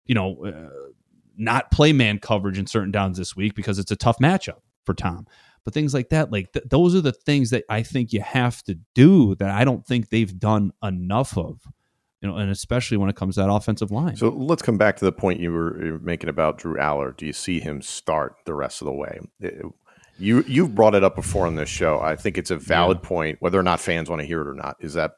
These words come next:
Speaker 2: the second, you know, if James Franklin is to get in front of the team this week or next week, and Sean Clifford's healthy, and he says, "Drew Aller's the guy," does, is that waving a white flag on the season?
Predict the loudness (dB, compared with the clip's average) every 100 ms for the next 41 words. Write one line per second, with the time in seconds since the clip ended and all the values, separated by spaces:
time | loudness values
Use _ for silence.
0 | _ _ -14 -10 -2 -2 0 -2 -2 _
1 | _ _ _ _ -6 -4 -2 -6 -12 -20
2 | -14 -10 -6 -4 2 4 4 2 -2 0
3 | -2 -4 -4 -8 -6 -8 -2 -2 -2 -2
4 | -2 -2 -4 -2 -2 -4 -8 -14 -20 _
5 | -4 -2 0 0 0 -2 -8 -4 -4 -2
6 | -2 -2 -4 -10 -4 -2 -2 -4 -4 -6
7 | -4 -4 -2 -2 -4 -10 _ -10 -10 -6
8 | -8 -8 -4 2 6 6 4 0 -4 -2
9 | -4 -8 _ _ _ _ _ _ _ _
10 | _ _ _ _ -4 -4 -4 _ _ -10
11 | -6 0 4 4 6 6 6 4 4 2
12 | 0 2 4 4 0 -4 -4 2 2 2
13 | 0 -6